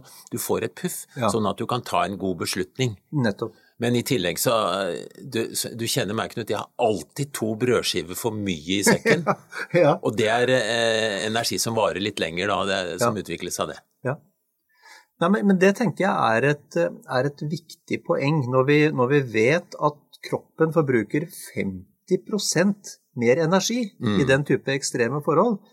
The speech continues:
Speaker 2: så sier det seg selv at da tapper du deg, altså da, da går lagrene dine raskt tomme.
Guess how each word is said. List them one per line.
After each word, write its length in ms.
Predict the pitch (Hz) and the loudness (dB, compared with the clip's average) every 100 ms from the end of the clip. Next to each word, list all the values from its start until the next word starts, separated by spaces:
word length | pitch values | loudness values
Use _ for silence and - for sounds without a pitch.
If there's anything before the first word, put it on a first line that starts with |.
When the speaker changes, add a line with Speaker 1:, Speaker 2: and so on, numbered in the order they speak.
| _ _ | _ _
Speaker 2:
så 120 | - | -6
sier 260 | 156 156 113 | 0 2 2
det 100 | 104 | 2
seg 120 | 151 | 0
selv 220 | - 110 | 0 2
at 140 | 135 - | 2 0
da 220 | 110 82 82 | -2 0 0
tapper 440 | - - _ - | -8 -20 _ -6
du 60 | 107 | -4
deg, 160 | 110 156 | 0 0
altså 240 | 139 139 | 0 -2
da, 120 | 127 - | -4 -6
da 380 | - - 101 131 | -14 -4 0 0
går 240 | 120 143 | 2 2
lagrene 340 | 135 98 110 135 | 2 2 2 2
dine 200 | 190 180 | 2 2
raskt 220 | 202 - | 0 -2
tomme. 240 | 214 214 | 0 0